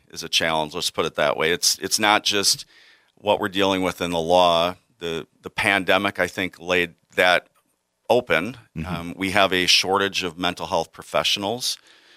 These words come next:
Speaker 1: in the healthcare system. Um, so I think people are struggling. I think we need to do more in our society to allocate resources for mental health, because it's a huge problem.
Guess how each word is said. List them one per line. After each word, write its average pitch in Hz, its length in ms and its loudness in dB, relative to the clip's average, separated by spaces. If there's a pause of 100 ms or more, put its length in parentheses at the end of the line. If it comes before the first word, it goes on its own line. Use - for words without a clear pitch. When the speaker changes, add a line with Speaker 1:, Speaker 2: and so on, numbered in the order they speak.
(300)
Speaker 1:
in 98 100 -6
the 87 60 -2
healthcare 90 480 2
system. 104 680 -2
Um, 95 320 -6
so 107 200 2
I - 120 6
think 139 240 -6
people 117 300 -4
are 113 180 4
struggling. 90 520 0
I 92 100 0
think 107 260 -10
we 95 220 -6
need 101 320 -6
to 95 60 -8
do 90 200 -6
more 95 440 2
in 85 60 -2
our 82 160 -2
society 82 640 0 (560)
to - 160 -4
allocate 101 480 2
resources 85 560 -2
for - 120 -8
mental 82 320 -2
health, - 460 -2
because - 280 -10
it's - 180 -4
a 113 40 -8
huge 113 240 -6
problem. 127 300 0